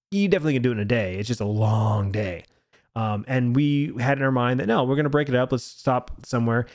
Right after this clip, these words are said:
And I wanted the kids to see Hollywood. I wanted them to see the Hollywood Walk of Fame and just kinda get an idea for, like, the, you know, the, the Chinese theater and, uh, and that sort of thing, right? And just kinda give them a little taste of that.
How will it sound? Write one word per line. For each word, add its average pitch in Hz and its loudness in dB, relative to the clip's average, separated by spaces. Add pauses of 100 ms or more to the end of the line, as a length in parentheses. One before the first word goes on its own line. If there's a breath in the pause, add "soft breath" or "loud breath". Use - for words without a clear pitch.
(120)
And 147 2
I - 2
wanted 185 0
the 175 0
kids 160 2
to 135 -4
see 143 0
Hollywood. 113 2
I 107 2
wanted 123 2
them 123 2
to 117 0
see 123 -2
the 110 0
Hollywood 120 2
Walk 107 -2
of 101 -12
Fame 175 2
and 120 0 (240 loud breath)
just - -16
kinda 139 4
get 120 2
an 117 0
idea 113 0
for, 120 -2
like, 107 0
the, 110 -2
you 117 -6
know, 104 -2
the, 101 -6
the 110 -10
Chinese 113 -6
theater 165 2
and, 117 0
uh, 117 -4
and 196 2
that 180 0
sort 120 0
of 101 -6
thing, 95 -6
right? 117 -2
And 123 -6
just - -6
kinda 147 2
give 131 2
them 123 2
a 117 2
little 107 0
taste 120 -2
of 104 -12
that. 98 -6